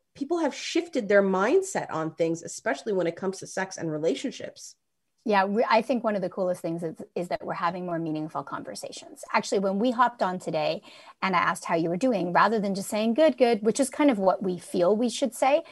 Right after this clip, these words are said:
Speaker 1: Yeah.
Speaker 2: you're a little honest about what's going on. And so, uh, to me, that creates just, like, a stronger connection between us. So this,
Speaker 1: Absolutely.
Speaker 2: this broader range of emotional expression, uh, I think is a,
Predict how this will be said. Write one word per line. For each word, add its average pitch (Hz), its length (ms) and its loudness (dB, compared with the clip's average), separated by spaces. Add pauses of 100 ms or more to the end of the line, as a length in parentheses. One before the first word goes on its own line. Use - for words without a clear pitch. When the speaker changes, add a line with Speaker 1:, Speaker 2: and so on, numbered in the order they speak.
(120)
Speaker 1:
Yeah. 170 160 -4
Speaker 2:
you're 294 80 8
a 294 60 12
little 311 160 10
honest 359 440 4
about 196 220 6
what's 214 240 4
going 220 300 4
on. 190 280 2
And 165 160 -2
so, 214 380 6 (300)
uh, 214 140 2 (100)
to - 160 6
me, 294 260 12
that - 240 4
creates 233 420 4
just, - 200 0
like, 208 100 2
a 196 60 2
stronger 202 480 0
connection 180 580 -2
between 175 300 -2
us. 165 240 -2
So 185 160 0
this, 185 220 2
Speaker 1:
Absolutely. 151 200 -6 (320)
Speaker 2:
this 220 200 8
broader 233 460 10
range 202 460 2
of 175 100 0
emotional 180 460 0
expression, 240 680 0
uh, 185 340 0
I 190 100 0
think 190 320 -2
is 185 300 -2
a, - 260 0